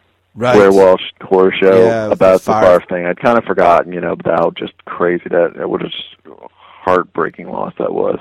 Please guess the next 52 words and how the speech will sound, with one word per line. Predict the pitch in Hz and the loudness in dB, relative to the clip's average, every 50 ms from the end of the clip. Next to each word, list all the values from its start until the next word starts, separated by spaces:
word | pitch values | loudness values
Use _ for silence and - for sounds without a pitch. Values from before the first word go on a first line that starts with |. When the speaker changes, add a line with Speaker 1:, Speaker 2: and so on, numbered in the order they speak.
| - _ | -12 _
Speaker 1:
Yeah, | - 113 110 110 110 | -12 -10 -8 -8 -8
and | 101 | -10
Paul | - - 120 113 110 110 | -6 -2 -2 0 0 -2
Speaker 2:
Right. | 113 113 | -4 -6
Speaker 1:
Allen | 113 113 110 107 107 | -6 -8 -10 -12 -14
screaming, | - - - - 117 113 113 107 107 98 98 113 - | -18 -20 -18 -16 -14 -14 -14 -14 -14 -16 -16 -12 -10
"This | 233 277 247 | -10 -10 -10
is | 277 277 247 | -14 -14 -14
for | 262 269 269 269 | -12 -12 -12 -12
the | 269 254 | -12 -14
Super | - - 277 277 269 - 277 254 | -14 -12 -12 -12 -10 -10 -10 -8
Bowl." | 226 247 233 226 220 196 165 139 131 - _ _ _ _ _ _ _ _ _ _ _ _ | -6 -4 -4 -2 -2 -4 -6 -8 -8 -10 _ _ _ _ _ _ _ _ _ _ _ _
This | 311 269 285 | -10 -2 0
is | 285 - | 2 4
in | - - - 180 135 | 4 2 4 2 2
Detroit. | - - 190 151 190 185 143 | 2 4 4 4 4 4 2
Do | - | 0
you | 139 135 | 0 0
remember | 127 131 135 135 143 135 | 0 0 0 2 2 2
that | 127 127 120 117 | 2 0 -2 -2
call? | 120 131 127 127 139 160 170 _ _ _ _ _ _ _ _ _ _ _ _ _ - 254 349 403 403 403 381 370 330 - 196 - | 0 2 2 2 2 0 -4 _ _ _ _ _ _ _ _ _ _ _ _ _ 2 2 2 4 2 2 2 0 0 -4 -8 -8
Speaker 2:
Yeah, | - - - - 120 127 135 135 131 123 98 82 64 78 | -6 -2 2 4 4 4 4 2 2 2 4 4 4 2
vaguely. | 98 95 95 117 120 123 127 110 110 101 95 101 107 - - - _ | 0 2 4 4 6 6 6 4 4 4 4 4 2 -2 -6 -10 _
Speaker 1:
I | 117 123 | -6 -6
wonder | 127 135 139 139 135 | -4 -4 -4 -6 -6
if | 120 123 | -6 -6
I | 117 117 | -8 -8
can | - 110 104 | -8 -10 -14
find | 101 - 113 107 104 98 98 98 | -12 -8 -8 -8 -8 -8 -10 -12
that. | 98 95 92 92 95 | -12 -12 -12 -12 -12
It | 101 104 | -14 -14
was | 104 98 | -12 -14
a | 98 92 | -14 -16
disaster | 90 92 95 104 98 104 107 - - 101 | -16 -12 -10 -6 -6 -6 -6 -8 -10 -10
last | 98 95 101 104 - - | -8 -8 -8 -10 -10 -12
time | 95 87 90 92 | -14 -14 -12 -14
I | 95 | -16
tried | 92 - 92 92 | -14 -14 -14 -16
to | 95 | -16
find | - - 92 90 98 - | -16 -18 -18 -18 -18 -16
something | - 101 98 92 - 127 120 | -14 -14 -14 -12 -12 -14 -12
on | 101 101 127 | -12 -12 -12
it. | 117 107 107 - | -12 -12 -14 -16
Well, | - 113 107 104 | -12 -12 -10 -10
let's | 107 104 - | -10 -12 -12
see | 110 107 | -14 -10
if | 104 104 | -8 -8
I | 95 87 | -8 -8
can | 92 | -8
find | - - 92 101 101 | -10 -8 -10 -10 -12
that | 101 98 90 - | -12 -14 -16 -16
one. | - 110 110 | -18 -18 -20